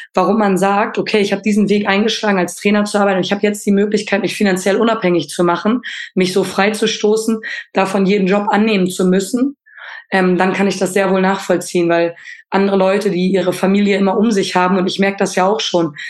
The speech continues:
ne, wird jetzt hier mein Vertrag verlängert, ähm, will ich ihn überhaupt verlängern, will ich zurück meinen Beamtenstatus nicht aufgeben, weil es eben meine Absicherung ist für mein Alter. Wenn ich als, wenn ich nicht mehr als Trainerin arbeiten kann, dann falle ich in den, in Vaters Stoß, Schoß,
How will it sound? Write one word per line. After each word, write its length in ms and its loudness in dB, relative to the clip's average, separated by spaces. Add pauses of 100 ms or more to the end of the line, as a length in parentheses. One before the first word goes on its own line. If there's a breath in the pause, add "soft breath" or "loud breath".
(220 loud breath)
ne, 300 0
wird 140 0
jetzt 180 -2
hier 120 0
mein 160 2
Vertrag 420 0
verlängert, 540 0 (320 loud breath)
ähm, 340 0
will 140 2
ich 160 -2
ihn 80 2
überhaupt 260 0
verlängern, 540 0
will 80 2
ich 180 -2
zurück 380 -2
meinen 260 2
Beamtenstatus 840 0
nicht 200 -2
aufgeben, 560 0 (240 loud breath)
weil 160 2
es 160 -6
eben 220 2
meine 400 0 (200 loud breath)
Absicherung 600 0
ist 160 0
für 140 -2
mein 180 0
Alter. 420 -2
Wenn 80 0
ich 100 -2
als, 300 -4
wenn 80 2
ich 80 0
nicht 180 0
mehr 100 2
als 160 -2
Trainerin 400 0
arbeiten 420 0
kann, 180 0
dann 180 0 (400 loud breath)
falle 200 0
ich 120 -4
in 100 2
den, 200 0
in 140 0
Vaters 340 0
Stoß, 500 -2
Schoß, 440 -2